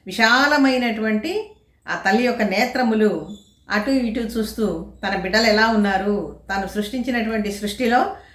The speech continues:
అందరూ కూడా ఎలా ఉన్నారు అని చెప్పి సమస్త సృష్టిని కూడా అవలోకిస్తూ ఉన్నట్లుగా నిత్యము, అనుక్షణము కూడా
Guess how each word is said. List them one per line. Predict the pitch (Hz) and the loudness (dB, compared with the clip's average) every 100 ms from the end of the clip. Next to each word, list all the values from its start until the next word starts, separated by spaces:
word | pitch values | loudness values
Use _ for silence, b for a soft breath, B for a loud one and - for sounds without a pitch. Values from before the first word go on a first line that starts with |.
| B B | B B
అందరూ | 202 262 302 | 0 2 2
కూడా | 294 262 | 2 2
ఎలా | 262 214 214 233 | 2 2 2 2
ఉన్నారు | 214 202 214 208 | 2 0 0 0
అని | 202 180 | -2 -4
చెప్పి | 175 208 | -6 -6
సమస్త | 208 202 208 214 | -4 -4 -4 -4
సృష్టిని | 202 214 - 277 247 | -6 -6 -2 0 0
కూడా | 214 208 294 - | 0 0 0 -2
అవలోకిస్తూ | 185 233 269 277 262 - 254 | 2 4 4 2 -2 -4 -4
ఉన్నట్లుగా | 220 202 202 214 202 196 160 170 - b b - | 0 0 -2 -4 -2 -2 -2 -6 -16 b b -2
నిత్యము, | 214 214 262 240 190 165 - | -2 0 2 2 2 -2 -2
అనుక్షణము | 208 226 - 214 226 226 | 0 0 0 2 4 2
కూడా | 208 185 185 | 0 0 -2